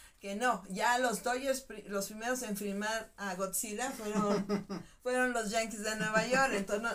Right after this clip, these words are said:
Speaker 1: en tono de broma. Y sí es cierto. ¿Te acuerdas? A,
Speaker 2: Sí.
Speaker 1: a este Masoi, Matsui.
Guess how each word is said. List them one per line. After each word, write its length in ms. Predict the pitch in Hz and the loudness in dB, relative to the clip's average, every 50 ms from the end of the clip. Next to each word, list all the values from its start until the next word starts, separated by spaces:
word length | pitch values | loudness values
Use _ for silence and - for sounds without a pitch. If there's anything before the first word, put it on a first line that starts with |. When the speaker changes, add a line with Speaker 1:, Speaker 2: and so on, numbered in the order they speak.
| - | -2
Speaker 1:
en 140 | 202 220 208 | -2 -2 -2
tono 240 | 208 226 233 240 247 | -2 -2 -4 -2 0
de 140 | 247 240 240 | 2 2 4
broma. 380 | 220 254 285 294 - 220 185 | 4 4 4 4 4 2 2
Y 80 | 214 269 | 2 2
sí 140 | - 240 269 | 2 2 6
es 160 | 311 370 - | 8 10 10
cierto. 760 | - 339 339 392 571 622 - - - 269 247 220 190 - - - - - - - - _ _ - 277 - 208 | 10 8 4 0 0 -2 -4 -2 0 0 0 0 0 -4 -10 -18 -20 -20 -20 -20 -20 _ _ -20 -20 -14 -8
¿Te 60 | 196 240 | -6 -6
acuerdas? 520 | 240 247 254 247 262 311 349 440 480 - - 202 | -4 -2 -2 -2 0 0 0 -2 -2 -4 -4 -2
A, 80 | 196 | 2
Speaker 2:
Sí. 220 | 202 208 226 247 269 - - | 4 4 4 2 -2 -4 -4
Speaker 1:
a 840 | 208 208 208 208 208 202 202 202 202 302 202 - - 294 - - - - - - | -2 0 0 2 2 2 2 2 2 2 2 2 2 2 0 -2 -6 -10 -16 -16
este 880 | - 262 180 - - - 233 220 208 196 190 185 180 175 170 170 165 175 175 170 - _ _ _ _ _ _ _ | -10 -8 -6 -6 -6 -8 -8 -6 -6 -4 -4 -4 -6 -6 -8 -8 -8 -8 -10 -12 -14 _ _ _ _ _ _ _
Masoi, 600 | - - 196 202 202 196 - 233 233 240 202 208 | -12 -10 -6 -4 -2 -2 -2 -2 -6 -8 -10 -10
Matsui. 760 | 214 208 185 185 180 180 185 - - - - - 240 254 320 370 | -12 -10 -10 -8 -8 -10 -8 -4 -2 0 0 0 -2 -8 -12 -12